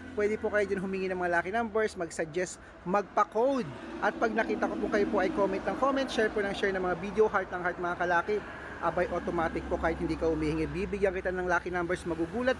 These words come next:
ka, meron ka ng lucky numbers sa spam message mo o kaya sa message request mo. Lagi po kayo mag-, mag-, mag-check ng mga messages sa mga messenger nyo, mga kalaki, dahil malay mo, isa ka sa mabigyan ko, di ba? At tandaan nyo po, mga kalaki, ha, ang mga lucky numbers po namin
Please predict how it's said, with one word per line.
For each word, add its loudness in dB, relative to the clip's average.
ka, 2
meron 0
ka -4
ng -2
lucky 2
numbers -2
sa 0
spam -4
message -4
mo -4
o -
kaya 0
sa -2
message -4
request -4
mo. -4
Lagi 2
po -2
kayo 2
mag-, 0
mag-, 0
mag-check -2
ng -2
mga 0
messages 0
sa 0
mga 0
messenger 4
nyo, 0
mga 2
kalaki, 4
dahil 2
malay 4
mo, 0
isa -2
ka 0
sa 2
mabigyan 0
ko, 0
di 0
ba? 4
At -2
tandaan 2
nyo -8
po, -2
mga 0
kalaki, 2
ha, 4
ang 0
mga 4
lucky 2
numbers 0
po -4
namin 0